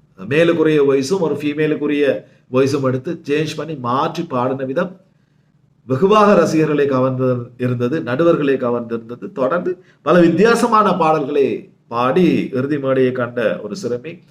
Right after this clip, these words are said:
நிலவை கொண்டு வா கட்டிலில் வை, அந்த, அது அனுராதா ஸ்ரீராமுடைய போர்ஷன், அ, சேப்பாளர் தென்னிசை தென்றல் தேவா அவர்கள் கலந்து கொண்ட நிகழ்ச்சியிலே பெஸ்ட். தொடர்ந்து மின்சார கண்ணா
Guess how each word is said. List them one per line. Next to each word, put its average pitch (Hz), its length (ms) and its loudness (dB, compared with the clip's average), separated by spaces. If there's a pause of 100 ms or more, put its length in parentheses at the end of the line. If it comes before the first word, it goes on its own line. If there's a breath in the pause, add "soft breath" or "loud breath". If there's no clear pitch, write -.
(340 soft breath)
நிலவை 190 320 4
கொண்டு 165 240 2
வா 156 120 4
கட்டிலில் 131 420 -2
வை, 120 320 0
அந்த, 104 180 -10
அது 107 160 -6
அனுராதா 151 440 0
ஸ்ரீராமுடைய 127 580 -4
போர்ஷன், 151 440 -6 (680)
அ, - 40 -20 (880)
சேப்பாளர் 120 580 -2 (420 soft breath)
தென்னிசை 135 300 0
தென்றல் 110 340 -2
தேவா 156 320 6
அவர்கள் 139 260 2
கலந்து 123 260 0
கொண்ட 113 180 -6
நிகழ்ச்சியிலே 131 720 -4 (920)
பெஸ்ட். 160 300 2 (340 soft breath)
தொடர்ந்து 180 480 4
மின்சார 185 540 2
கண்ணா - 320 -10